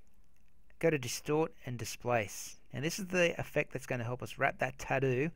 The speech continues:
around all the contours of his arm. The settings that come up, ten,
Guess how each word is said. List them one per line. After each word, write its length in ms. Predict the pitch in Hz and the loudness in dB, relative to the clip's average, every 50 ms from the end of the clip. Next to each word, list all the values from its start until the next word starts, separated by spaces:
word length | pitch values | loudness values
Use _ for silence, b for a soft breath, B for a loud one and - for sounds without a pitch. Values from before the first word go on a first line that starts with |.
| B B B B B B - | B B B B B B -8
around 380 | 113 117 123 127 127 123 127 | -6 -2 0 0 0 0 0
all 160 | - - 135 131 | -2 -4 -4 -4
the 80 | 127 | -4
contours 600 | - - - 123 123 123 - - 120 120 113 110 | -6 -6 -6 -4 -4 -4 -6 -6 -4 -4 -6 -6
of 180 | - - 113 113 | -6 -8 -6 -6
his 220 | 107 104 110 104 | -6 -8 -6 -6
arm. 440 | 101 98 104 104 104 101 95 98 98 - - - - - - - - B B B B B B B B B - | -6 -4 -4 -4 -4 -6 -6 -10 -12 -16 -16 -18 -18 -18 -18 -18 -16 B B B B B B B B B -2
The 360 | 151 151 156 160 156 - - - - | 2 6 6 8 6 6 4 0 -6
settings 320 | - - - 214 214 180 160 | -2 4 4 4 4 4 2
that 100 | 165 - | 2 2
come 160 | 165 160 175 | 4 6 8
up, 180 | 196 - - - - | 6 6 6 0 -2
ten, 380 | - 175 175 175 175 170 151 | 2 4 4 4 4 0 -2